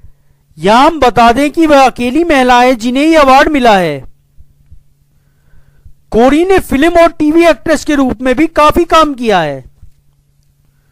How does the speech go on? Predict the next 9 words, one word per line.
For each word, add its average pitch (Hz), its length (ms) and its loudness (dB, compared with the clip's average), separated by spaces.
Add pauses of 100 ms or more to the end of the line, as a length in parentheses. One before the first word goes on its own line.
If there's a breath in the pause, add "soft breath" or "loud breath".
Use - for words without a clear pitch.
(580)
दोस्तों, 214 400 -2
कोरी 285 400 2
एवर्सन 247 460 2
अपने 269 280 -2
वक्त 302 200 0
से 311 180 -8
काफी 262 380 0
आगे 277 280 2
रहीं 175 340 -4